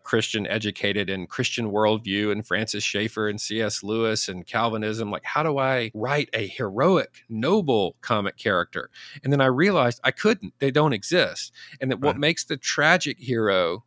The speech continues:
Speaker 1: who is very noble and upright, and the comic hero so different is that the comic hero at some point is exposed and recognized as a liar. And
Speaker 2: Hmm.
Speaker 1: in his humility, in his humbling,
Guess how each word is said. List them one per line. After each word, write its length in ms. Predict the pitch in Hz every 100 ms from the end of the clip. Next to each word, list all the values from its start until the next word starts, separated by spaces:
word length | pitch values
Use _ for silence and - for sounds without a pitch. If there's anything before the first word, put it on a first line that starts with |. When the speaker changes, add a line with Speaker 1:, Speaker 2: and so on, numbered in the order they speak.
| _
Speaker 1:
who 140 | 143
is 100 | 113
very 360 | 104 113 175 123
noble 400 | 98 87 90 87
and 100 | 92
upright, 420 | 90 85 82 -
and 100 | - 90
the 20 |
comic 420 | - 160 175 151
hero 340 | - 113 95 92
so 260 | - 151
different 400 | 170 160 - 71 _ - -
is 80 | 107
that 120 | 107
the 80 | -
comic 420 | - 160 156 135
hero 500 | 127 110 101 90 - _ _ -
at 160 | -
some 300 | - 165 175
point 400 | 185 160 123 95 - -
is 140 | 101
exposed 840 | 95 - - 101 92 78 - - _ _ _ _
and 240 | 113 107
recognized 720 | 110 135 117 113 101 95 98 95
as 160 | 92
a 60 | 90
liar. 500 | 82 76 64 - _ _ - -
And 160 | 110
Speaker 2:
Hmm. 60 | -
Speaker 1:
in 180 | 147 160
his 500 | 139 151 147 131 - -
humility, 720 | - 131 131 131 95 69 -
in 120 | 135
his 160 | 131 127
humbling, 640 | - 156 139 98 85 73